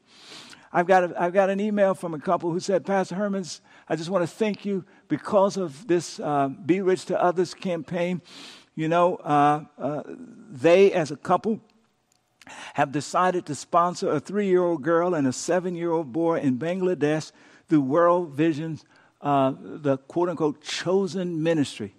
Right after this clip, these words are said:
which is a major initiative of World Vision. That's a big deal. Uh,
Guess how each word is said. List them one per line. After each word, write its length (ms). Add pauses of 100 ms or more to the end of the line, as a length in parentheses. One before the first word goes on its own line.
(140)
which 200
is 120
a 60
major 360
initiative 580 (360)
of 200
World 280
Vision. 380 (480)
That's 340
a 60
big 360
deal. 440 (800)
Uh, 300